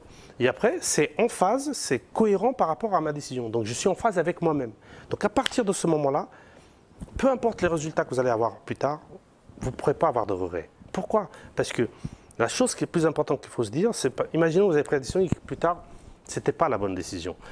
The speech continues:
Mais il faut se dire une chose, c'est qu'au moment que vous l'avez prise, au moment précis de décider,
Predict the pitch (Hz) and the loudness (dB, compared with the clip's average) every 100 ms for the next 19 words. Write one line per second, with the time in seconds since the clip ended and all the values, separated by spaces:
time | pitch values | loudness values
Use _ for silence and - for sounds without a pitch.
0 | - - 120 - 220 185 180 160 247 - | -14 -4 -2 2 2 4 2 2 2 0
1 | - 135 185 240 240 165 131 120 - 110 | 2 2 4 4 4 4 2 0 -2 -6
2 | 82 - _ - - - - - - 117 | -8 -12 _ -20 -20 -20 -20 -12 0 2
3 | 196 208 165 - 175 135 151 - 131 117 | 4 2 0 0 -2 -2 -2 -2 -2 -6